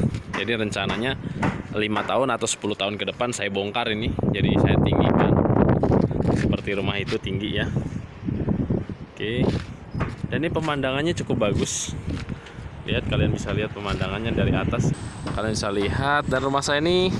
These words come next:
sekitar seratus meter dari jalan utama, itu jalan utama lintas provinsinya. Jadi kayak kalian dari Bakauheni tidak lewat tol, maka akan lewat sini,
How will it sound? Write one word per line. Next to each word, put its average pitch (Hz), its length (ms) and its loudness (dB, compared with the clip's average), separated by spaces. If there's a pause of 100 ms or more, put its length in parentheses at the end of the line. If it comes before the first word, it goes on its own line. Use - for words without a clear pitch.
(760)
sekitar 143 1200 4
seratus 139 480 0
meter 127 320 0
dari 110 240 2
jalan 107 320 2
utama, 107 400 2
itu 127 160 0
jalan 107 400 4
utama 104 640 2
lintas 104 320 0
provinsinya. 104 800 0 (880)
Jadi 110 160 4
kayak 107 240 4
kalian 107 400 2
dari 104 320 2
Bakauheni 104 1200 2
tidak 107 320 2
lewat 107 240 2
tol, 139 160 2
maka 120 240 2
akan 110 160 -2
lewat 95 240 0
sini, 92 240 -2